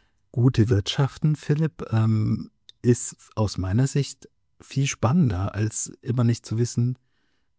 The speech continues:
können die nächstes Jahr, äh, noch alle Gehälter bezahlen von den Spielern, die da sind? Oder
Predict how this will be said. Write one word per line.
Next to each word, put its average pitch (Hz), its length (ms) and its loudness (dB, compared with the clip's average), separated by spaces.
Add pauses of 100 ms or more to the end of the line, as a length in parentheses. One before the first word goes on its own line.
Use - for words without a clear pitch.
(100)
können 107 240 2
die 113 220 2
nächstes 113 400 -2
Jahr, 110 340 -2
äh, 107 160 0
noch 107 180 -2
alle 107 140 -2
Gehälter 117 340 -4
bezahlen 127 420 -2
von 117 160 -4
den 110 80 0
Spielern, 123 360 -4
die 123 100 -4
da 120 260 -4
sind? 131 200 -6
Oder 113 220 -4